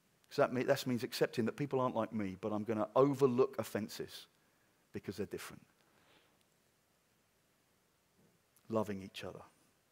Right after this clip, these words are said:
I think we need to work on that as a church. Keep working on that as a church. But maybe we will wanna get more involved with the fluidity part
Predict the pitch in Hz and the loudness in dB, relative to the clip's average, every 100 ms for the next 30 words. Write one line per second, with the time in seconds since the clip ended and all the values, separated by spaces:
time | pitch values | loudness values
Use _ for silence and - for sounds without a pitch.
0 | _ _ - 107 139 135 127 - 110 120 | _ _ -10 -4 0 0 0 -2 2 2
1 | 107 113 104 107 104 - 104 98 - - | 2 -2 -2 -4 -6 -8 -4 -6 -8 -2
2 | 131 - 127 113 - 104 98 95 - 90 | -2 0 -2 -2 -2 -8 -8 -10 -14 -18
3 | - - - - - _ _ _ _ _ | -16 -18 -18 -20 -20 _ _ _ _ _
4 | _ _ _ _ _ _ _ _ _ _ | _ _ _ _ _ _ _ _ _ _
5 | _ _ _ _ _ _ _ _ _ - | _ _ _ _ _ _ _ _ _ 0
6 | 135 151 147 147 143 135 143 139 147 147 | 8 8 8 4 2 2 2 4 4 6
7 | 143 139 139 135 135 135 - 139 156 151 | 6 8 6 4 0 0 4 8 10 10
8 | - 120 - 107 98 | 8 -4 4 4 4